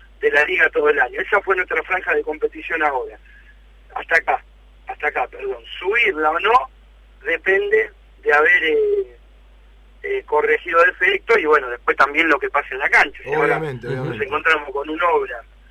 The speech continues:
Speaker 1: este, extraordinario, quizás, eh, no nos permita, y cuando después hagamos el balance, decir que, bueno, nos tocó un Obra extraordinario porque no pudimos salir primero,
Speaker 2: Obviamente.
Speaker 1: segundo o tercero,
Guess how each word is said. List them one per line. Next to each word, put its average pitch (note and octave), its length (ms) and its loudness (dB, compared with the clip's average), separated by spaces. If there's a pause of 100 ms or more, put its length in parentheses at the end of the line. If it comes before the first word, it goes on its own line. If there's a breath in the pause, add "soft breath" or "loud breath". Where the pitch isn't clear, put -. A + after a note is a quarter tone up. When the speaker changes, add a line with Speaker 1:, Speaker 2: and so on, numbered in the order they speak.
(300 soft breath)
Speaker 1:
este, A#2+ 640 -10 (220)
extraordinario, E3+ 1040 2
quizás, - 460 4 (960 soft breath)
eh, G4+ 1120 -2 (400)
no - 140 -2
nos E3 160 -4
permita, G3+ 640 4
y D#3 120 -16
cuando D3 360 0
después D3+ 260 4
hagamos D#3+ 180 2
el E3 80 2
balance, F#3 440 2
decir D#3+ 260 -10
que, E3 80 -4
bueno, D3+ 280 -2
nos D3+ 100 -8
tocó D3 200 -4
un E3+ 80 -2
Obra F3 160 0
extraordinario F3 560 -2
porque C3+ 180 -2
no C#3 100 -6
pudimos C#3+ 360 -8
salir D3 220 -10
primero, E3+ 540 -4
Speaker 2:
Obviamente. D3+ 480 -6
Speaker 1:
segundo E3 400 -4
o - 80 -2
tercero, - 460 -8